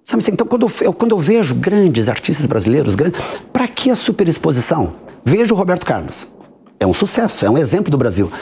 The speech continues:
Veja Rolling Stones, U two, Coldplay, Taylor Swift, Rihanna, Beyoncé. Pra que tá com essa? Então, então, ponto um, tem que ter conteúdo. Agora,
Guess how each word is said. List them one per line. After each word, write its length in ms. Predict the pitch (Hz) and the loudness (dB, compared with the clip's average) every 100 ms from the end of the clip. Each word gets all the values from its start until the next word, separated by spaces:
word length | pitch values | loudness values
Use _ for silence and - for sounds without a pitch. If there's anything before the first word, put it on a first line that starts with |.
| - - | -12 -2
Veja 300 | 131 226 202 | 2 2 2
Rolling 220 | 165 170 | 2 2
Stones, 420 | - 156 151 131 | 0 0 2 2
U 100 | 135 | 2
two, 200 | 123 196 151 | 0 0 0
Coldplay, 500 | 147 143 - 139 139 | 0 0 0 0 0
Taylor 280 | 151 147 | 0 0
Swift, 440 | 143 139 135 - 147 | 0 0 0 0 -2
Rihanna, 420 | 151 139 135 135 | 0 2 2 2
Beyoncé. 520 | 120 151 135 156 - - - - - - - | 2 2 2 2 -2 -6 -16 -18 -20 -14 -6
Pra 160 | 214 | -4
que 500 | - - 233 254 294 - - - - - _ _ _ - - | -4 -2 0 0 -2 -8 -20 -20 -20 -20 _ _ _ -12 -4
tá 240 | 170 196 | 0 0
com 220 | 196 175 175 | 0 0 0
essa? 260 | 180 160 - | 0 -4 -4
Então, 160 | - - - - - _ | -6 -6 -10 -20 -20 _
então, 280 | 165 160 208 | -2 0 -2
ponto 300 | 202 214 180 | 0 0 2
um, 200 | 113 85 - - - | 0 -2 -6 -10 -2
tem 200 | 254 277 | 2 2
que 140 | 165 | 0
ter 220 | - 185 | -2 -2
conteúdo. 560 | 180 190 170 113 87 - - - - - | 0 0 2 0 -2 -6 -14 -20 -18 -6
Agora, 440 | 123 123 110 - | -2 0 0 -2